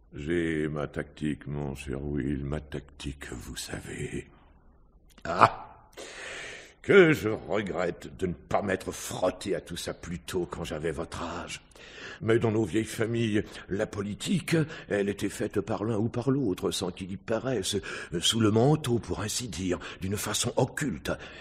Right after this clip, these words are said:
Il n'y avait pas de réforme en vue, et ainsi de suite. Vous savez, l'essentiel, c'est de tout faire pour détourner les voix,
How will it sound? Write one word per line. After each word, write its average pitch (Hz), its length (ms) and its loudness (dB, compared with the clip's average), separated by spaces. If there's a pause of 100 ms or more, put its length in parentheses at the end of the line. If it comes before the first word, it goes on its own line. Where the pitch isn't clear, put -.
Il 101 80 2
n'y 104 100 2
avait - 120 6
pas 113 140 6
de 101 60 6
réforme 113 640 6
en 110 160 4
vue, 113 380 -2 (280)
et 92 100 2
ainsi 110 300 -2
de - 60 -8
suite. 135 540 -4 (1400)
Vous 92 120 -4
savez, 87 400 0 (600)
l'essentiel, 123 1300 0 (760)
c'est - 260 -4
de 98 80 0
tout - 280 2
faire - 360 2
pour 90 180 -4
détourner 90 600 2
les 82 140 -4
voix, - 520 -2